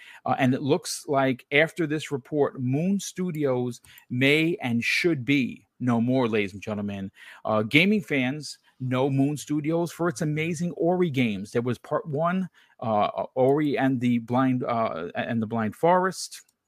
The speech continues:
and Ori and the Will of the Wisps. Both are very gorgeous looking games, games that told very emotional stories. Well,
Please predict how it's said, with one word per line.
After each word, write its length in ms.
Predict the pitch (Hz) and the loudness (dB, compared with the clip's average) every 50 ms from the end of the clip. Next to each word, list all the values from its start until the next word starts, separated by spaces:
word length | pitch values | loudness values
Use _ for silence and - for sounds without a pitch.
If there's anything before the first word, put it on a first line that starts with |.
| _ _ _ _ _ _ _ _ _ - - _ | _ _ _ _ _ _ _ _ _ -16 -12 _
and 120 | - 143 156 | -4 -4 -2
Ori 340 | - 160 156 156 156 160 | 0 0 2 2 2 2
and 140 | 151 139 123 | 2 0 0
the 60 | 127 | 0
Will 240 | 123 110 120 143 139 | 0 2 2 2 2
of 100 | 135 117 | 2 0
the 80 | 113 123 | 0 -4
Wisps. 600 | 107 113 139 143 139 - - - - - - - _ | 2 2 2 2 2 -4 -10 -10 -8 -8 -10 -8 _
Both 400 | - 127 - 156 165 180 165 - - _ _ _ | -12 -2 2 4 4 4 2 -2 -16 _ _ _
are 140 | 135 127 - | -2 0 0
very 760 | 120 113 123 127 107 107 117 117 120 120 156 185 180 165 160 147 | -2 -6 -8 -10 -10 -10 -10 -8 0 4 6 6 6 6 4 0
gorgeous 640 | 123 107 - 147 156 156 156 - - 147 135 - | -2 -6 -6 -4 -2 -2 -2 -4 -6 -10 -6 -6
looking 260 | 143 139 - 127 120 | -6 -4 -2 -2 -2
games, 420 | 113 120 117 117 117 117 113 107 - | 0 0 -2 0 0 0 0 -2 -4
games 380 | - 139 147 151 165 160 143 123 | -6 -6 -6 -4 -6 -8 -4 -2
that 220 | 143 - - - | -2 -4 -4 -6
told 560 | - - - 135 139 139 139 135 127 127 123 _ - - - - - - - _ _ | -12 -2 0 2 4 4 4 2 -2 -4 -6 _ -18 -20 -20 -20 -20 -20 -20 _ _
very 480 | 123 104 107 143 151 165 175 165 160 | -14 -4 2 2 2 4 2 0 -2
emotional 840 | - - 135 131 131 131 131 131 139 143 131 - - 143 135 127 131 | -2 -2 -2 -2 0 2 2 2 2 2 -2 -4 -4 -2 -2 -2 -4
stories. 840 | 123 - - - 123 110 101 101 - - _ - - - - - _ _ - - - - _ _ | -6 -8 -8 -6 -4 -4 -4 -6 -8 -12 _ -20 -18 -18 -18 -18 _ _ -20 -20 -20 -20 _ _
Well, 640 | 117 107 107 107 123 127 113 98 98 87 - _ | -18 -14 -4 2 4 4 4 4 2 -6 -14 _